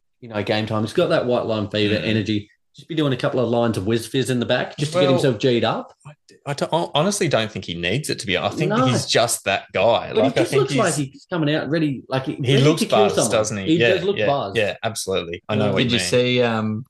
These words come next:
Speaker 3: Kyrie not take his jersey in the
Speaker 1: Yeah, I
Speaker 3: jersey
Speaker 1: loved
Speaker 3: swap?
Speaker 1: that. I loved that.
Speaker 2: And then
Speaker 1: I'm
Speaker 2: we,
Speaker 1: all for that.
Speaker 2: did we see Draymond's subsequent reaction to
Speaker 3: Yeah.
Speaker 2: that?
Speaker 1: Yeah.
Speaker 2: He just, he loved that.
Speaker 1: It's, um,
Speaker 2: I was waiting for Draymond's reaction.
Speaker 1: But again, granted,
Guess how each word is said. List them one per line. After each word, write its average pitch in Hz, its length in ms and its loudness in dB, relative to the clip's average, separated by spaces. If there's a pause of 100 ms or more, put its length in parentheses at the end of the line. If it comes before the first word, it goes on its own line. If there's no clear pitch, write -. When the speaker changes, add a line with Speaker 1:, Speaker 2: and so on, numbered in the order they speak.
Speaker 3:
Kyrie 113 320 2
not 110 280 -2
take 110 260 -2
his 113 200 -8
jersey 113 440 -2
in 117 60 -2
the 123 80 4
Speaker 1:
Yeah, 117 240 4
I - 60 4
Speaker 3:
jersey 113 100 2
Speaker 1:
loved 107 180 0
Speaker 3:
swap? 117 160 0
Speaker 1:
that. 98 220 -2
I 117 100 2
loved 117 360 4
that. 104 80 0
Speaker 2:
And 120 60 2
then 120 120 4
Speaker 1:
I'm 123 60 4
Speaker 2:
we, 123 40 4
Speaker 1:
all 143 180 2
for 113 220 -2
that. 104 80 -2
Speaker 2:
did 123 140 0
we 120 100 -2
see 110 420 0
Draymond's 101 460 -4
subsequent 98 540 -6 (120)
reaction 98 520 -4
to 233 60 0
Speaker 3:
Yeah. 208 40 -2
Speaker 2:
that? 110 260 0
Speaker 1:
Yeah. 143 420 4 (120)
Speaker 2:
He 113 220 -4
just, 104 200 -4
he 104 140 -2
loved 98 380 -4
that. 92 240 -2 (160)
Speaker 1:
It's, 135 340 -2
um, 135 240 0
Speaker 2:
I 110 40 2
was 110 120 2
waiting 101 320 0
for 92 160 -10
Draymond's 92 520 -6
reaction. 87 440 -8 (320)
Speaker 1:
But 208 100 0
again, 202 280 -2
granted, 190 480 -2